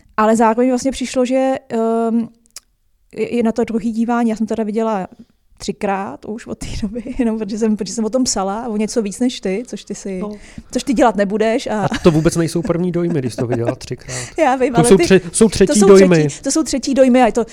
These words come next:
Speaker 1: je to, můžeme to zabalit, prostě jsou to třetí dojmy a já můžu jít a Pavel tady může vyprávět o svých prvních dojmech.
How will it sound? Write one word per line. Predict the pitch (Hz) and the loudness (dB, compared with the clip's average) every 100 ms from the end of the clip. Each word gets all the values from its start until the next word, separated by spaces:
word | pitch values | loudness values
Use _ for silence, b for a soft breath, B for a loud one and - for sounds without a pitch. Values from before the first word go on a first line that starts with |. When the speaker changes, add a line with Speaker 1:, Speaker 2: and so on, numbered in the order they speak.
| B | B
Speaker 1:
je | 220 | -6
to, | 226 | -2
můžeme | 233 247 | 0 0
to | 320 | -2
zabalit, | 208 180 220 226 | -4 -2 -2 -2
prostě | - 226 | -6 -6
jsou | 220 | -8
to | 208 | -8
třetí | 220 208 | -8 -4
dojmy | 208 190 190 202 | -2 0 0 -2
a | |
já | 196 | -2
můžu | 196 214 | -2 0
jít | 233 208 | -2 0
a | 240 | 0
Pavel | 214 226 | 0 2
tady | 226 226 | 2 0
může | 254 285 | 2 2
vyprávět | 277 247 262 277 | 2 4 4 4
o | 311 | 2
svých | 330 330 | 2 0
prvních | 294 269 320 | 0 0 2
dojmech. | 240 226 202 196 | 2 2 0 -4